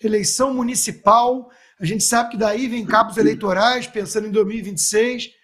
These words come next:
como é que tá a estratégia do Novo nisso? É, que tipo de alianças agora vão fazer? É, como é que, como é que o senhor enxerga,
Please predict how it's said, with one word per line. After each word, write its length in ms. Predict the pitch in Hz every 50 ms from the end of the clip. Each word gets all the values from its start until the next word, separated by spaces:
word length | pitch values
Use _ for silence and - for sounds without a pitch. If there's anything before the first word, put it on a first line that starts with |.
| _ _ _ _ _
como 180 | - - 214 254
é 60 | 302
que 80 | 294 294
tá 120 | - 277
a 40 | 277
estratégia 560 | - - - 269 247 - 240 233 240 226 240
do 120 | 220 226 226
Novo 380 | 214 220 226 240 240 208 220
nisso? 500 | 214 214 226 233 233 - - - 226 214 _ _ _ _ _ _ _ _ -
É, 120 | 208 202
que 180 | - - - 254
tipo 280 | - - 277 285 285 226
de 60 | 262
alianças 580 | 254 254 240 233 240 254 262 - - 233 196
agora 500 | 208 202 180 208 214 226 226 220 208 202
vão 240 | 180 175 214 214 208
fazer? 600 | 196 - 214 180 156 165 214 226 233 240 233 233 - _ _ _ _ _ -
É, 260 | 214 202 202 196 190 180 - _ -
como 200 | 233 226 220 247
é 80 | 269
que, 400 | 269 269 269 254 254 247 240 240 240
como 180 | - 247 233
é 60 | 277 277
que 340 | - - 269 262 240 - _ _ _ _ _ _ _ _
o 120 | - - 202
senhor 240 | - - 254 262 269
enxerga, 1000 | 262 220 - - - - 233 247 254 269 247 185 180 160 180 175 156 139 123